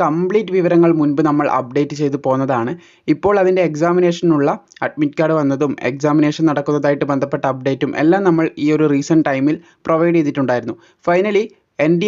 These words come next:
എന്റെ റിസൾട്ട് വന്നിട്ടുണ്ട്. എൻ ഡി എ വൺ ടു തൗസൻഡ് ട്വന്റി ഫോറിന്റെ റിസൾട്ടാണ് ഇപ്പോൾ നിലവിൽ പ്രസിദ്ധീകരിച്ചിട്ടുള്ളത്.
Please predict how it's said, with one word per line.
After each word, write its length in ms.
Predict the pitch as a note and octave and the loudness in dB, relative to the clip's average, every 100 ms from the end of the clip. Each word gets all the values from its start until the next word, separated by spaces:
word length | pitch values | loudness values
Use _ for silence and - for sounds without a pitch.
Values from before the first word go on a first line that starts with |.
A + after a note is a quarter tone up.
| G3 | 2
എന്റെ 160 | E3 E3 | 4 2
റിസൾട്ട് 320 | C#3+ E3+ E3 F#3 | 0 -2 2 2
വന്നിട്ടുണ്ട്. 360 | D#3+ C3+ A#2+ D#3 - | 2 -2 -4 -4 0
എൻ 100 | C#3 C#3+ | 0 4
ഡി 60 | F3+ | 4
എ 20 | D#3 | 2
വൺ 100 | D#3 E3+ | -2 -4
ടു 60 | C#3+ | -2
തൗസൻഡ് 340 | D3+ D#3 E3+ D#3+ | -2 -2 -2 0
ട്വന്റി 260 | C#3+ D3+ E3+ | 0 0 0
ഫോറിന്റെ 300 | D#3+ D3 D3+ | 0 0 0
റിസൾട്ടാണ് 540 | C3+ D#3+ E3 E3 C3+ D3 | 0 0 0 0 -2 -2
ഇപ്പോൾ 180 | C#3 D3 D3+ | -2 0 0
നിലവിൽ 320 | C#3 C#3+ D#3 E3 | 2 2 0 -2
പ്രസിദ്ധീകരിച്ചിട്ടുള്ളത്. 960 | C#3+ C#3 D#3 G3 F#3+ D3 D3 C3+ A#2 | -4 -4 -2 2 2 0 -4 -2 -2